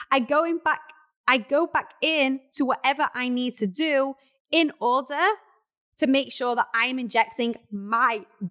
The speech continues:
best self into the world. And I invite you today to start doing that too.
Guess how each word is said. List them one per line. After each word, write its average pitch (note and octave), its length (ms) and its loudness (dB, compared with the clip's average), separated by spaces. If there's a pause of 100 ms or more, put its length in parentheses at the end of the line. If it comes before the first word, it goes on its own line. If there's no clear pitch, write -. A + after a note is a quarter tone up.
best D4+ 400 0
self C4+ 500 0 (1040)
into B3 280 0
the G#3 100 0
world. D#3 360 -4 (720)
And C4 120 4
I C4 80 2
invite A#3+ 480 -2
you A#3+ 540 -2 (140)
today A#3+ 580 0 (320)
to B3+ 100 -2
start A3+ 380 4
doing G3+ 300 -4
that G#3 180 2
too. E4+ 240 0